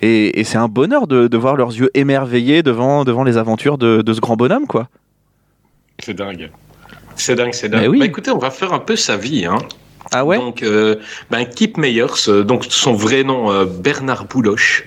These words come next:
Speaker 2: euh,
Speaker 1: Ah, ça,
Speaker 2: qui est
Speaker 1: par
Speaker 2: né
Speaker 1: contre,
Speaker 2: à Schaffhouse,
Speaker 1: euh, ouais.
Speaker 2: en Suisse.
Speaker 1: Ouais, ça, par
Speaker 2: Euh,
Speaker 1: contre, désolé.
Speaker 2: donc, il est suisse-australien, donc sa mère était australienne, et il a, il s'est naturalisé très vite américain, donc il est né en mille neuf cent soixante-deux.
Speaker 1: D'ailleurs, sa mère, sa mère est australienne, et je crois qu'il fait partie, enfin,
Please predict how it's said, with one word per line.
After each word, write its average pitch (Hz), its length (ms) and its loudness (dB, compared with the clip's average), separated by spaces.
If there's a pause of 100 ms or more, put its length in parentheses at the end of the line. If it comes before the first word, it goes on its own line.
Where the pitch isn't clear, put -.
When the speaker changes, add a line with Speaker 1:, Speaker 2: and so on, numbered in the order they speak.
Speaker 2:
euh, 98 260 2
Speaker 1:
Ah, 127 140 0
ça, 139 160 -2
Speaker 2:
qui - 40 -2
est - 20 -6
Speaker 1:
par 139 100 0
Speaker 2:
né 139 60 -8
Speaker 1:
contre, 120 120 -8
Speaker 2:
à 101 60 -8
Schaffhouse, 113 460 0
Speaker 1:
euh, - 20 -6
ouais. 110 200 0 (100)
Speaker 2:
en 110 160 -6
Suisse. - 520 -6
Speaker 1:
Ouais, 110 180 0 (100)
ça, 117 220 0
par 113 180 -2
Speaker 2:
Euh, - 40 -6
Speaker 1:
contre, 117 200 -6
désolé. 113 240 -2
Speaker 2:
donc, 135 240 0
il 160 100 0
est 139 80 0
suisse-australien, 151 840 -6
donc 127 140 -6
sa 110 100 -4
mère 113 100 -2
était 113 160 -2
australienne, 120 420 -2
et 123 60 2
il 110 80 0
a, 113 60 2 (180)
il 139 60 -6
s'est - 160 -2
naturalisé 139 600 -2
très - 180 -4
vite 156 180 -8
américain, 113 500 -2
donc 104 160 -2
il 110 60 4
est 98 60 2
né 98 100 -2
en 95 60 -2
mille 147 200 2
neuf 135 120 0
cent 127 140 -2
soixante-deux. 104 680 0
Speaker 1:
D'ailleurs, 127 280 2
sa 139 160 -2
mère, 170 280 -2
sa - 160 -4
mère 170 160 -2
est 165 160 -2
australienne, 156 460 -2
et 135 80 0
je 120 100 0
crois 175 240 0
qu'il 127 760 2
fait 127 180 -2
partie, 165 500 -4
enfin, 113 240 -2